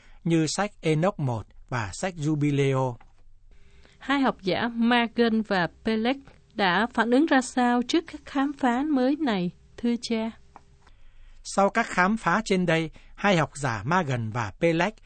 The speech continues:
Speaker 1: bắt đầu đào bới trở lại khu vực Qumran. Hai học giả này không thảo luận các cơ cấu có thực do linh mục Roland Devaux đã đưa ra ánh sáng, nhưng các di tích tìm thấy đã khiến cho hai người giải thích trở lại các kết quả khảo cổ.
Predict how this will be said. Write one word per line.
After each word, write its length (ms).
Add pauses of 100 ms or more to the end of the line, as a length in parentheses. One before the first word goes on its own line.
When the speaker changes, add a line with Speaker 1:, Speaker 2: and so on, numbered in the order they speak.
(220)
Speaker 1:
bắt 160
đầu 240
đào 240
bới 260
trở 180
lại 240
khu 200
vực 260
Qumran. 500 (760)
Hai 220
học 180
giả 220
này 260
không 260
thảo 220
luận 240
các 200
cơ 260
cấu 280
có 140
thực 260 (120)
do 200
linh 200
mục 200
Roland 440
Devaux 500
đã 160
đưa 200
ra 140
ánh 220
sáng, 380 (600)
nhưng 300
các 180
di 160
tích 300
tìm 260
thấy 280
đã 180
khiến 220
cho 120
hai 240
người 300
giải 320
thích 180
trở 220
lại 280 (260)
các 200
kết 200
quả 200
khảo 320
cổ. 380